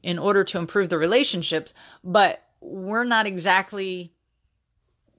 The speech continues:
walking the talk either. Two,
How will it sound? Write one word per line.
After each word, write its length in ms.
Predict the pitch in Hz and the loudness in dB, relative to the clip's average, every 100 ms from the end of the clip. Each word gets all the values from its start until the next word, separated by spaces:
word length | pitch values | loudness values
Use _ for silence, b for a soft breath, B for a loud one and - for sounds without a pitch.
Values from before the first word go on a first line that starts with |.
| _ _ _ - | _ _ _ -8
walking 420 | 185 196 190 175 | 4 6 6 0
the 80 | 175 | -4
talk 340 | 185 165 - | 2 0 0
either. 420 | 202 180 - - _ _ _ _ _ _ _ _ _ _ _ _ _ _ _ | -8 -10 -12 -20 _ _ _ _ _ _ _ _ _ _ _ _ _ _ _
Two, 460 | - 277 214 - | 0 4 4 2